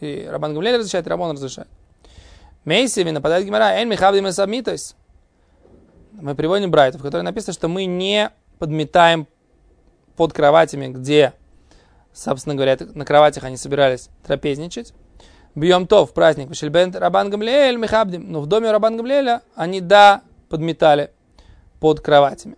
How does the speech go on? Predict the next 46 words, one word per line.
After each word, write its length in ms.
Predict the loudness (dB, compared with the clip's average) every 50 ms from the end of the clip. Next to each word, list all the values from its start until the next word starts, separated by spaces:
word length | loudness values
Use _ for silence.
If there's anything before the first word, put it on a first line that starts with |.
| _
Омар 220 | -2 0 2 2 2
Раби 140 | 2 2
Элиэзер 240 | 2 0 0 0 0
бар 120 | 0 2 2
Раби 180 | 2 2 0 -2
Цадок. 320 | -4 -4 -4 -4 -8 -14
Говорит 280 | -10 -6 -4 -4 -2 -2
Раби 160 | -2 -2 -2
Элиэзер 160 | -2 -4 -4
бар 120 | -2 -2 -2
Раби 140 | -2 -2 -4
Цадок, 340 | -4 -2 -2 -2 -4 -4
поомим 500 | -2 -2 -2 -2 -2 -2 -4 -6 -8 -10 _ _
арбе, 400 | -2 0 2 2 2 0 -6 -8 -10 _
много 420 | -8 -4 -2 0 0 0 0 2 4
раз, 340 | 4 4 4 2 0 -8 _ _ _ _ _ _ -12
нихнасти 540 | -12 -10 -8 -4 -2 0 0 0 0 0 0
ахар 340 | 0 2 4 4 4 4 6
аба, 300 | 6 6 6 6 4 0
я 240 | 0 0 0 0 0
заходил 300 | 0 -4 -4 -4 -4 -6
со 80 | -6
своим 260 | -6 -6 -6 -4 -4 -4
отцом, 260 | -4 -4 -4 -4 -4
лебейт 380 | -6 -4 -2 0 -2 0 0
Рабан 240 | -2 -2 -2 -2 -2
Гамлиэля, 320 | -2 -6 -4 -4 -4 -4 -4
в 60 | -4
дом 120 | -4 -2
Рабан 220 | -2 -2 -2 -2 -2
Гамлиэля. 320 | -4 -4 -4 -6 -8 -10 _ _ _ _ -20 _ -8
Влою 400 | -2 4 6 8 8 8 6 2
михабдим 380 | 0 2 2 2 2 2 -2
и 60 | -4 -2
самитус. 500 | -2 -2 -4 -4 -8 -8 -12 -16 -16 -14
И 80 | -8
они 300 | -6 -6 -6 -6 -6 -6
не 180 | -6 -4 -6 -6
подметали 460 | -6 -6 -6 -6 -2 0 2 2 2
под 160 | 0 -4 -8
кроватями 500 | -2 0 0 2 0 0 -4 -10 -20 -20 _ _ _ _ _ _ -4
в 40 |
йом 200 | 0 2 2 2
тов, 160 | 0 -6 -12 -12
в 60 | _
праздник. 440 | 2 4 4 4 4 0 -8 -20